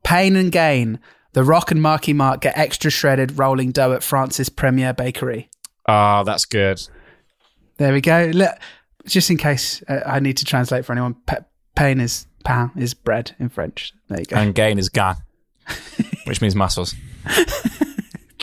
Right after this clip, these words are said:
Speaker 1: It does.
Speaker 2: Yeah.
Speaker 1: Um, I just like the, I mean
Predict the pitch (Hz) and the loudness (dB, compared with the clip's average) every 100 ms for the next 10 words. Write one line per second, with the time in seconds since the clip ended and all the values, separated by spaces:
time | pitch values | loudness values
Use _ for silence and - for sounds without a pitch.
0 | - - - _ _ - - _ - - | -14 -16 -20 _ _ -20 -20 _ -20 -18
1 | - - - - 196 240 247 190 156 - | -18 -18 -14 -10 0 4 6 4 4 -2
2 | _ - - - - 127 131 165 170 165 | _ -20 -20 -20 -6 -2 2 4 4 2
3 | 160 - - 180 208 - 202 170 165 - | -6 -12 -4 0 2 4 4 4 2 2
4 | 196 196 185 | 2 4 2